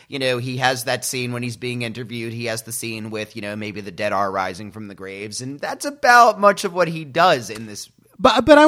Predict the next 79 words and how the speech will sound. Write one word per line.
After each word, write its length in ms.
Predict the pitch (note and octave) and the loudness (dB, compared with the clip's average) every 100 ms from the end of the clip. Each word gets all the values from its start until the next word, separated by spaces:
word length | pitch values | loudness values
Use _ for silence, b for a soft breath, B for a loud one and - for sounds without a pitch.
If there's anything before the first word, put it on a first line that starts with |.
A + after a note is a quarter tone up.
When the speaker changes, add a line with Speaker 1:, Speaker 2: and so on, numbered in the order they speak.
| D4 | 8
Speaker 2:
I 140 | G3+ C4 | 8 6
agree 280 | C#4 E3 G3+ | 6 4 4
with 180 | G#3 | 2
you, 100 | C#3+ | 4
and 80 | B2 | 4
also 240 | C#3 D3 D#3 | 4 4 4
I 80 | B2 | 4
think, 200 | C#3+ B2 | 2 0
well, 140 | B2+ | 0
one 100 | D3 | 0
of 60 | D#3+ | 2
the 100 | B2 | 4
Speaker 1:
Like, 140 | A#3 | 6
Speaker 2:
interesting 160 | A3+ D3 | 4 2
Speaker 1:
it 40 | |
Speaker 2:
things 140 | A#2+ A2 | -2 0
about 160 | A2+ G#2 | 0 0
the 60 | |
Winston 340 | G2+ C3 - G#2+ | 0 -2 -2 -6
character 420 | G#2 G2 F#2 G2+ | -2 -4 -4 -6
is 80 | F#2+ | -4
that 140 | G2 | -6
he 120 | F#2 A2 | -6 -6
had 340 | F#2 F3 C4 | -2 0 0
a 40 | |
bigger 260 | C3+ G#2 F2 | -2 -4 -6
role. 300 | F2 E2+ E2 | -6 -6 -6
Speaker 1:
Yes. 460 | D#2 A#2 - - - | -6 -6 -8 -14 -8
Speaker 2:
And 140 | A2+ | -4
of 80 | A2 | -2
course, 260 | - G#2+ - | 0 -2 0
Ernie 140 | G2+ | -4
Hudson 420 | G2 G2+ - F#2 | -2 -4 -6 -10
famously 440 | F#2 G#2 F#2+ - F#2+ | -8 -8 -8 -10 -12
came 280 | - F#2+ F2+ | -8 -8 -6
in 160 | F#2 | -8
and, 220 | F2+ F2 | -8 -10
and 260 | - F2 F2 | -12 -14 -14
they 80 | F2+ | -14
said, 160 | - | -8
"Oh, 140 | A#2+ E3+ | -2 0
you 120 | C3+ | 0
know, 100 | A#2 | 0
we, 80 | A#2 | 0
Speaker 1:
Originally, 300 | A#2 G#2 C3 | -4 -6 0
Speaker 2:
we 40 | B2 | 0
Speaker 1:
I 40 | |
think 140 | B2+ C3 | 4 6
Speaker 2:
cut, 80 | B2+ | 6
Speaker 1:
Eddie 120 | A#2 | 4
Murphy 420 | B2 C3 B2 G#2 | 0 0 -2 -10
was 500 | G2+ G2+ G#2+ G#2 - | -8 -8 -8 -6 -2
Speaker 2:
we 60 | B2 | -2
Speaker 1:
going 140 | G2 | 2
Speaker 2:
cut." 180 | C#3+ - | 2 6
Well, 160 | C#3+ | 8
they, 160 | C#3+ C3+ | 8 6
yeah, 340 | C#3 B2 G2+ | 4 0 0
they, 140 | G2 A#2+ | 0 0
well, 400 | B2 D#3+ C#3+ C3+ | -2 4 6 6
originally 460 | C3 E3+ E3+ E3 D3 | 6 4 4 -4 -2
it 60 | |
was 180 | B2 G#2 | -4 -4
written 320 | A2+ A2 A2 | -4 -4 -8
for, 580 | - A2+ G#2 G2+ G2 F#2+ - | -10 -6 -4 -2 -4 -6 -6
uh, 240 | G2 F#2+ | -6 -6
Belushi 640 | F2+ G2 G#2 - G#2 F2+ F2+ | -6 -6 -6 -8 -10 -12 -12
and, 240 | F#2 F#2 | -12 -12
and 140 | G2 | -14
Eddie 140 | F#2 F#2 | -12 -10
Murphy, 440 | F#2 F2+ - G2 | -10 -10 -12 -18
and 100 | F#2 | -14
then 140 | G2 F#2+ | -12 -10
Speaker 1:
Mm. 40 | |
Speaker 2:
Belushi 340 | F#2 F2 - | -12 -14 -14
died, 380 | F2 E2+ - G#2+ A2+ | -14 -14 -14 -18 -12
so 320 | F#2+ E2+ E2 | -12 -10 -12
that 160 | F#2+ F2 | -12 -12
happened. 420 | F#2+ - - A2+ | -12 -14 -16 -18